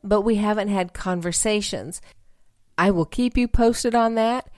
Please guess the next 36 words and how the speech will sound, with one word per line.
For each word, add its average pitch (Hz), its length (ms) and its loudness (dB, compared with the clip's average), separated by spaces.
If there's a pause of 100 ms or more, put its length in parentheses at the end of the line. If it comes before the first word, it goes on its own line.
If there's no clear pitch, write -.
(160)
and 160 160 -4
hopefully 165 800 0
I 165 120 2
can 165 200 -2
get 160 180 -2
the - 220 -6
inside 233 640 -2
scoop - 460 -2 (120)
and 156 240 -2
more 208 300 2
insight 170 580 -4
as 147 220 -4
to 156 140 -6
how 170 500 -4
all 165 240 0
of 160 160 -4
this 156 300 -6
works 160 400 -8 (100)
when 170 200 -4
we're 147 200 -6 (340)
disincarnate. 151 1160 -6 (960)
If - 180 -4
you 302 300 4
would 285 240 4
like 220 360 2
to 214 440 0
join 202 320 0
our 220 100 0
Facebook 202 640 0
group, 160 360 -2 (120)
we 202 180 2
would 202 140 4
love 208 560 6
to 233 120 0
have 180 320 2
you. 190 280 0